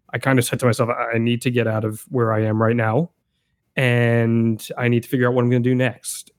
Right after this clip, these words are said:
My initial thought was, "Well, my only option here is kinda either go to a network or stay in local news." And I had a look from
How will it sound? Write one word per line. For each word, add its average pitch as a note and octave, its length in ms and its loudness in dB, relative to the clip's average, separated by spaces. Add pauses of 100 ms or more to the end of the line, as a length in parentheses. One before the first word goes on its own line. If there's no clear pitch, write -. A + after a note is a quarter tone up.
(140)
My B2 420 0
initial B2+ 360 0
thought A#2+ 320 -2
was, A2+ 360 -4
"Well, A2 240 -2
my A#2+ 220 -4
only A#2 220 2
option A#2+ 380 0
here A2+ 200 2
is G#2+ 140 -2
kinda A2+ 340 -4 (840)
either A#2+ 160 4
go B2 160 0
to B2 100 4
a A#2 40 2
network D#3 500 0
or C3+ 340 2
stay B2+ 540 0
in A#2+ 800 0
local B2 340 0
news." B2+ 400 0
And B2 240 -2
I B2 140 0
had D3+ 200 0
a D#3+ 60 0
look B2+ 540 -2
from A#2 580 -2